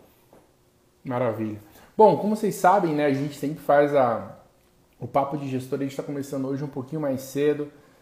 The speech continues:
por conta de um evento online que eu vou entrar também às vinte horas em ponto. E hoje trouxe um convidado também muito especial. Daqui a pouquinho eu vou colocar ele aqui.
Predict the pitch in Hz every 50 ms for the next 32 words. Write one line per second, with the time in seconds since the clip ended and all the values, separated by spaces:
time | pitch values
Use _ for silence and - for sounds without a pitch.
0 | _ _ _ _ _ - 120 113 - - 123 123 127 127 135 127 123 123 127 127
1 | 127 123 117 120 123 123 120 123 117 117 120 120 120 120 - - 117 117 117 113
2 | 113 110 117 117 113 110 - 113 110 113 113 113 110 113 - - _ _ - -
3 | - 117 113 110 117 131 131 - 127 117 117 113 107 113 110 104 - 151 165 -
4 | - - - - - - - - - - - - _ _ _ _ - 160 165 170
5 | 175 170 170 - 165 160 165 165 160 165 160 147 147 147 143 143 - 151 139 135
6 | 131 127 135 160 170 170 - - 160 147 131 - - 135 127 131 143 135 131 127
7 | - - 127 123 123 117 - - 135 131 131 127 123 127 - - 135 127 120 -
8 | - 120 117 113 113 107 - - 120 123 127